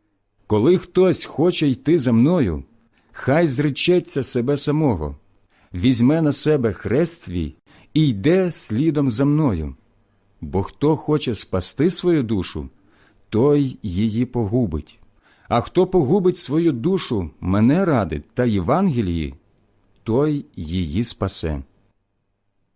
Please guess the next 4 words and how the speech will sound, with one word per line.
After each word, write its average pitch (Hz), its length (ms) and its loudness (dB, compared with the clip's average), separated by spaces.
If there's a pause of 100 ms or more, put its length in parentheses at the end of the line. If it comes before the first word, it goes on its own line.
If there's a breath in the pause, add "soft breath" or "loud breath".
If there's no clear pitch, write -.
(840)
Бо 98 220 0
яка 175 360 0
користь 220 540 0
людині 139 600 0